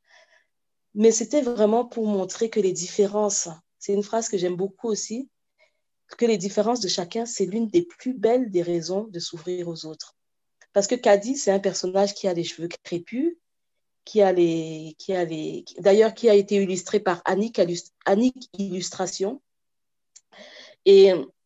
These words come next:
Kadi, c'est une petite fille qui a les, les, les cheveux crépus, qui a le teint foncé. Je voulais vraiment, euh,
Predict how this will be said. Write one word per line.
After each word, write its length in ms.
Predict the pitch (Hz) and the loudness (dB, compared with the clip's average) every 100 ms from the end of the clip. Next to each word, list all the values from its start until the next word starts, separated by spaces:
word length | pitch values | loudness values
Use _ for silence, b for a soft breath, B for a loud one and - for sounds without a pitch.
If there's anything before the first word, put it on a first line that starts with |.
| _ _ - - | _ _ -14 2
Kadi, 280 | 226 202 277 | 2 2 -2
c'est 180 | 220 | -2
une 240 | 208 214 208 | 0 -2 -4
petite 360 | - 196 196 202 | -6 -8 -6 -12
fille 220 | - 214 | -6 -6
qui 160 | 202 196 | 0 0
a 60 | |
les, 280 | 180 175 170 | 2 2 2
les, 220 | 160 165 | 0 -4
les 160 | - 165 | -6 -6
cheveux 240 | - 170 | -6 -6
crépus, 640 | 175 - 170 208 269 359 349 | -8 -8 -12 -6 -2 -2 -2
qui 160 | - | -6
a 80 | 175 | -4
le 140 | 165 165 | -4 -4
teint 200 | 185 175 | -4 -4
foncé. 500 | - 170 - 220 262 B B B _ _ | -10 -10 -4 -6 -6 B B B _ _
Je 100 | 190 | -10
voulais 400 | 202 254 320 370 277 | -2 0 0 0 -2
vraiment, 560 | 196 202 208 262 - - - | 4 4 4 0 -2 -2 0
euh, 460 | 185 170 170 - | 2 2 -2 -8